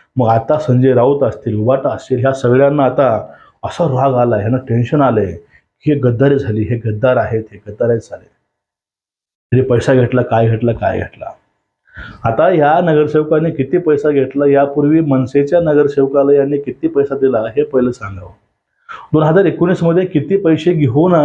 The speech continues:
अ, जिंकलेला असताना सुद्धा भाजपला एकटं सोडून काँग्रेससोबत येऊन सत्ता स्थापन केली,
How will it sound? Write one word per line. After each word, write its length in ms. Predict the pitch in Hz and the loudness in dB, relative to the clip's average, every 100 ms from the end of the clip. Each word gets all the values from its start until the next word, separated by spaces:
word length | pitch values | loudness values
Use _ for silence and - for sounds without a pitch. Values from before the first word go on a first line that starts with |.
| 151 - - _ _ - 131 | 0 -6 -20 _ _ -4 0
अ, 500 | 135 135 131 127 - 113 | 2 2 2 0 -2 -2
जिंकलेला 460 | 139 143 165 170 135 | 0 0 2 2 2
असताना 340 | 123 - 160 | 0 -2 -2
सुद्धा 440 | 143 139 151 117 | -2 0 2 2
भाजपला 580 | 123 117 120 143 143 143 | 0 -2 0 0 0 0
एकटं 280 | 135 135 151 | 0 0 -4
सोडून 460 | - 127 139 156 127 117 - _ _ - | -2 0 2 2 2 -2 -6 _ _ -2
काँग्रेससोबत 640 | 123 135 147 139 131 147 - 120 | 0 2 0 2 2 2 -2 -2
येऊन 340 | 127 156 170 | 0 0 -2
सत्ता 540 | 147 _ - 127 - 147 | -6 _ -8 -6 -4 -4
स्थापन 460 | - 117 - 143 | -2 -2 0 0
केली, 600 | 143 123 135 139 135 - | 0 2 2 2 0 -6